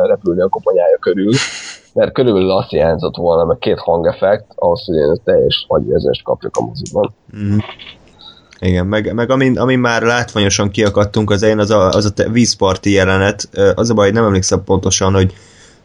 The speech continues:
Speaker 2: mi és hogyan történt, de már ott néztünk egymást, hogy ez borzasztó rosszul van megírva és megrendezve, amikor ott a Smaug támogá-, tám-, támadása után ugye jönnek ki a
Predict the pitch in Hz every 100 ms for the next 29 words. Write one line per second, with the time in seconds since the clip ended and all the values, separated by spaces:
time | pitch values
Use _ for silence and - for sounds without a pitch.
0 | _ 113 107 98 104 107 110 107 117 113
1 | 120 127 107 92 - 95 98 98 - 104
2 | 131 151 90 85 - 87 90 - 90 90
3 | 90 92 - 101 95 104 98 95 95 92
4 | 87 85 82 82 92 87 85 92 95 92
5 | 92 - 92 87 - - - - - -
6 | 117 110 95 104 - 98 92 92 87 -
7 | - 101 95 - 107 101 95 90 104 95
8 | 95 92 95 92 - 107 101 92 - 101
9 | 90 -